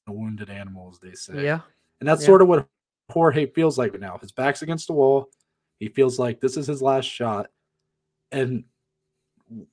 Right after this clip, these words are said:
Speaker 1: once his back's against the cage, Dom, back against the fence, we know what he's capable of doing. Five-second knockouts with the flying knee <laughs> before John Ant could even get the Modelo ad out of the way.
Speaker 2: <laughs>
Speaker 1: So,
Speaker 2: Yep.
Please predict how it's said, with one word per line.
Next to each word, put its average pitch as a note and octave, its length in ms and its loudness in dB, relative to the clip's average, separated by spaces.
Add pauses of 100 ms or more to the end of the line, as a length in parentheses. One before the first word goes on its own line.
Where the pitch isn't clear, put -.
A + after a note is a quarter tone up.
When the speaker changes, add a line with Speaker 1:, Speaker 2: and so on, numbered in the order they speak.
(100)
Speaker 1:
once E3 340 -2
his G3+ 240 6
back's C#3 420 2
against C3+ 380 -6
the G#2 80 -8
cage, E3+ 500 -2
Dom, A#2+ 540 -4
back C#3+ 240 -4
against B2+ 320 -6
the C#3 60 -10
fence, D#3 420 -6
we C3+ 80 -2
know D3 160 0
what C#3 100 2
he's C3 140 -6
capable C3+ 420 0
of A#2 100 -6
doing. C3 360 -4 (580)
Five-second C3+ 580 -2
knockouts C3 520 -4
with B2 160 -6
the B2+ 60 -12
flying B2 420 -4
knee D3 320 -6 (400)
<laughs> - 440 -20
before C3 300 6
John C3+ 320 4
Ant C#3+ 280 -2
could B2+ 100 -2
even B2 240 -4
get C3 220 2
the B2+ 80 -6
Modelo B2+ 680 0
ad G2+ 220 -8
out G2+ 160 -8
of G2 80 -14
the F#2+ 120 -14
way. G2 280 -14
Speaker 2:
<laughs> - 40 -20
Speaker 1:
So, - 260 -6
Speaker 2:
Yep. - 160 -8